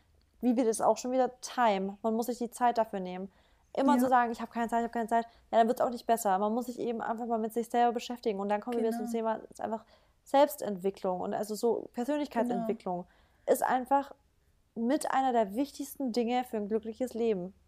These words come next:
Speaker 2: Und deswegen ist es auch so wichtig, finde ich, dass man das halt so früh wie möglich anfängt und dass man einfach auch Leute da hat, die einen dann auch so ein bisschen beeinflussen und die zu einem sagen, "Hör mal, wenn es dir grad nicht gut geht, setz dich doch vielleicht mal hin,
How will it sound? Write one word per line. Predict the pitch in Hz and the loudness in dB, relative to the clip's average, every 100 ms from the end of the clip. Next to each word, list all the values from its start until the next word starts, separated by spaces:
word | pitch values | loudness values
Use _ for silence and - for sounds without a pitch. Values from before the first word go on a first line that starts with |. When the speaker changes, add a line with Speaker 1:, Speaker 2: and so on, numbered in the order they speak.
| - | -8
Speaker 2:
Und | 240 240 | -4 -2
deswegen | 269 269 254 | -2 -2 -6
ist | 254 | -6
es | 254 | -4
auch | 233 | -6
so | - 226 | -4 -2
wichtig, | 240 339 - 233 - | 0 -2 -2 -6 0
finde | 226 226 | 0 0
ich, | |
dass | 233 226 | 0 -4
man | 233 | -2
das | 226 - | -4 -4
halt | 226 | -8
so | 220 | -8
früh | - - 294 285 | -12 -6 -2 0
wie | |
möglich | 262 262 269 - - | 0 0 0 -4 -6
anfängt | 302 302 254 233 | -8 -6 -2 0
und | 226 | 0
dass | 233 | -2
man | 233 | -4
einfach | 233 247 | -4 -4
auch | 240 | -4
Leute | 247 247 | -4 -4
da | 247 233 - - | -4 -4 -6 -10
hat, | - 240 | -4 -2
die | 247 | -2
einen | 240 233 233 | -2 -2 -2
dann | |
auch | 233 | -4
so | 233 | -4
ein | |
bisschen | 226 226 | -4 -4
beeinflussen | 220 277 311 - 247 220 | -4 -2 -4 -4 -4 -4
und | 214 | -4
die | 226 226 | -6 -6
zu | - | -6
einem | 208 214 | -4 0
sagen, | 277 269 220 - _ _ _ | 0 0 -4 -12 _ _ _
"Hör | - 247 | 2 4
mal, | 202 175 196 _ - _ - | 4 0 -6 _ -20 _ -2
wenn | 240 240 | 4 4
es | 233 | 4
dir | 220 | 0
grad | 214 208 208 | 4 2 0
nicht | - | -8
gut | - 202 - | -6 -6 -6
geht, | - - _ _ | -10 -12 _ _
setz | - 285 - | 4 4 2
dich | 302 294 | -6 -2
doch | 269 | -2
vielleicht | - 226 - | 2 2 2
mal | 226 | -2
hin, | 220 214 214 | 0 0 0